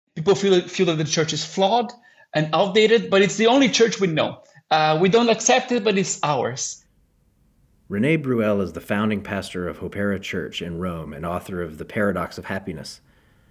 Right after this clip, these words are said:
Speaker 2: He also contributed a chapter to a city-to-city publication called Movements of the Gospel, which is a collection of reflections from pastors in Europe about evangelism in Europe's diverse cultural contexts.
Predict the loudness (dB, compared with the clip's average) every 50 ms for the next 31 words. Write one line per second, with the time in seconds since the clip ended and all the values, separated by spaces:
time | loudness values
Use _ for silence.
0 | _ _ _ _ _ 0 2 2 2 0 -4 -2 -2 -4 -2 0 2 2 2 2
1 | 2 0 -2 -4 -2 -2 -2 -2 -4 -6 -6 -8 -6 -6 -6 -6 -4 -4 -2 -2
2 | -2 -2 -2 -2 -2 -2 -4 -4 -4 -4 -6 -6 -6 -6 -4 -4 -4 -2 -2 -4
3 | -4 -6 -8 -8 -8 -6 -4 -2 0 0 0 -2 -4 -6 -6 -6 -8 -10 -10 -8
4 | -8 -8 -8 -8 -10 -12 -16 -18 -20 -20 _ _ _ _ _ _ _ _ -8 -6
5 | -4 -2 -2 -4 -2 0 2 4 4 4 4 2 0 -2 -2 0 -2 -4 -4 -4
6 | -4 -6 -6 -4 -6 -6 -4 -4 -4 -6 -6 -10 -12 -10 -6 -4 -4 -4 -4 -4
7 | -6 -4 -2 -2 -2 -2 -2 -2 -4 -4 -6 -8 -8 -8 -6 -6 -6 -4 -4 -4
8 | -2 -2 -2 -4 -4 -6 -10 -10 -10 -10 -12 -12 -14 _ _ _ _ _ _ _
9 | 0 2 4 4 4 4 2 0 -2 -2 -2 -2 -2 -2 -4 -4 -4 -6 -10 -16
10 | -12 -12 -10 -10 -8 -8 -10 -8 -8 -10 -10 -10 -10 -12 -16 -18 -20 -20 -20 -20
11 | -20